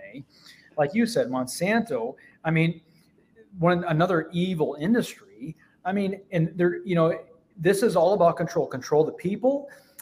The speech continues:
And those who control the oil control the economy, they'll control the food, control the people.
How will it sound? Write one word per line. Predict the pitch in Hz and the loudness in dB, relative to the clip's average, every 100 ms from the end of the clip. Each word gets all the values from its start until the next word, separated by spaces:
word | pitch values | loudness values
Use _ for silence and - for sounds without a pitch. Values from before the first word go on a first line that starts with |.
| - | -6
And | 147 147 | -6 4
those | 175 208 | 4 4
who | 208 | 0
control | 208 170 180 175 | -2 -2 0 0
the | 151 | 0
oil | 170 160 180 | 2 4 2
control | 147 151 | -2 -4
the | 131 | -4
economy, | 120 147 180 165 | -4 -4 -4 0
they'll | 170 | 0
control | 170 139 160 156 | -2 -4 0 0
the | 131 | -2
food, | - 170 175 | -2 -2 0
control | 147 - 135 | -4 -6 -8
the | 117 | -6
people. | 160 180 208 214 | -8 -2 0 -2